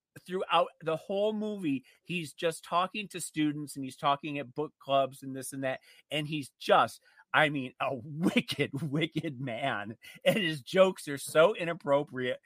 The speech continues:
and so awful, but he's just, he's just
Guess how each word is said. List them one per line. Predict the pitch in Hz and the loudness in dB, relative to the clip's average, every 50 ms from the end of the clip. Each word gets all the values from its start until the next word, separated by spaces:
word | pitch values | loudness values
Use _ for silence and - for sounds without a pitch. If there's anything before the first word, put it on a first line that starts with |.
| - - _ - | -20 -12 _ -2
and | 143 160 160 139 | 0 0 0 -2
so | - - 151 156 170 175 - - - | 2 6 8 8 8 8 4 0 4
awful, | - 139 156 165 330 - - - 139 135 123 120 - - - - - - | 6 8 8 8 8 4 0 0 0 0 0 0 -4 -8 -16 -20 -8 0
but | 135 - 131 - | 4 4 4 2
he's | - 160 160 156 139 - - | 0 -6 -8 -8 -8 -8 -4
just, | - 170 156 - - | -2 -2 -2 -2 -6
he's | - - 165 147 - | -14 -14 -14 -14 -14
just | - - - 160 143 - | -8 -4 -2 -2 -2 -4